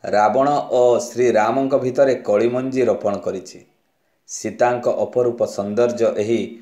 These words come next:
ରାସାୟନିକ ପ୍ରକ୍ରିୟାରେ ଦ୍ରବଣ କାମ କରିଛି। ସୈନ୍ୟ ରାବଣ ଆଗରେ ସୀତାଙ୍କର ରୂପ ବର୍ଣ୍ଣନା କରି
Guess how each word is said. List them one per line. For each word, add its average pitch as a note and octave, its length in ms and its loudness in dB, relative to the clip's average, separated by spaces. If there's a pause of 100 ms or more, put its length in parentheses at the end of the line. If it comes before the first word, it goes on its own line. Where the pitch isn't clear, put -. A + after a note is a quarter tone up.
(320)
ରାସାୟନିକ C#3 720 2
ପ୍ରକ୍ରିୟାରେ B2 720 2 (160)
ଦ୍ରବଣ A2 280 4 (200)
କାମ G2+ 200 0
କରିଛି। F#2 440 -6 (680)
ସୈନ୍ୟ D#3 520 0 (300)
ରାବଣ G#2 400 2 (140)
ଆଗରେ G#2 300 0
ସୀତାଙ୍କର A2 600 -2
ରୂପ G2 180 -4 (100)
ବର୍ଣ୍ଣନା G2+ 400 -4
କରି E3 260 0